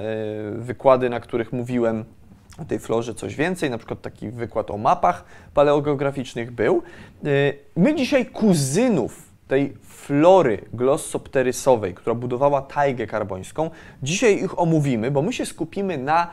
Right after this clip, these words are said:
północnej części świata, północnej części tej mapki, czyli nie skupimy się na tym rejonie gondwańskim, ale tym, e, laurosyjskim czy laurazjatyckim, jak zwał, tak zwał, generalnie na tej części północnej, tutaj mniej więcej w naszych częściach świata,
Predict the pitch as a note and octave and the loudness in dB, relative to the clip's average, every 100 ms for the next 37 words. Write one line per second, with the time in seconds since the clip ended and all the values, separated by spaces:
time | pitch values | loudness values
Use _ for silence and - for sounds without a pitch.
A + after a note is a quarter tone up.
0 | - - - F#3 E3+ F#3+ C4+ - A#3 F3 | -12 -20 0 4 6 4 2 0 -2 0
1 | F#3+ F#3+ F#3 - F3+ - - - E3+ F3 | 0 0 0 -6 -8 -8 -6 0 2 2
2 | D#3+ D3+ D3+ F3+ F3+ D3 - D3+ - C#3+ | -2 -2 -2 -4 -4 -8 -4 -6 -4 -6
3 | C#3 - - B2 A#2+ - - B2 G#3 - | -6 -10 0 2 2 -6 -6 2 2 2
4 | F#3 - D3+ D#3 D#3 - D3+ F3 D#3 D3+ | -8 -6 -4 -2 -4 -8 -6 -4 -4 -6
5 | C3+ C3+ B2 B2 A2+ A2 A2 G#2 C#3+ B3 | -6 -4 -4 -4 -4 -6 -6 -2 0 0
6 | B3 - A3 F#3 - - D#3+ E3 E3 F3 | -2 -6 -4 -6 -8 -8 0 0 4 4
7 | E3+ D#3+ - - - - - _ - B2+ | 4 -2 -14 -20 -20 -20 -20 _ 0 4
8 | B2+ D3+ D3+ D3+ - E3+ F#3 E3 - C#3 | 8 8 8 4 2 2 4 2 -2 -4
9 | A#2+ C3+ C#3 C#3+ C#3 C3 C3 B2+ D#3+ D#3 | -2 4 6 6 4 4 0 2 0 0
10 | - B2 A#2 B2 C3 B2 A#2+ B2+ C#3+ E3+ | -6 -4 -4 2 0 2 -2 2 4 4
11 | C#3+ C#3 E3 D#3+ D3+ C#3 B2+ D#3 C#3+ C#3 | 2 2 2 0 -4 -4 -6 -6 -8 -10
12 | C3+ B2 E3 F3 D#3+ C#3 C4 A#3 F#3+ D#3+ | -8 -4 -4 -4 -6 -4 -6 -4 -2 -2
13 | D3 D#3+ D#3 C#3 B2 C3+ D3+ - C3+ - | -4 -6 -6 -6 -6 -6 -6 -8 -10 -8
14 | C3+ C3+ A2 - F3 F#3+ E3+ | -8 -8 -12 -6 -4 -2 -2